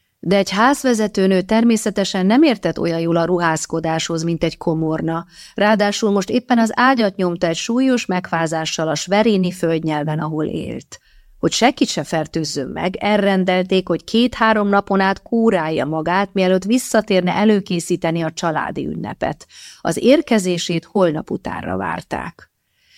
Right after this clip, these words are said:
Így hát Clarissa tegnap egyedül volt kénytelen átöltözni, és természetesen erre az időre levette a nyakából az eljegyzésre kapott láncot.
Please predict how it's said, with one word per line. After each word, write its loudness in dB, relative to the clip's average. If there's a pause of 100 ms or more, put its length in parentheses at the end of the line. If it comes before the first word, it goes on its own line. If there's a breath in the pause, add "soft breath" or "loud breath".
(220 soft breath)
Így 0
hát 2
Clarissa 2
tegnap 0
egyedül -2
volt -2
kénytelen -2
átöltözni, -6
és -4
természetesen 0
erre 0
az 0
időre -4
levette -2
a 0
nyakából -4
az -4
eljegyzésre -2
kapott -8
láncot. -10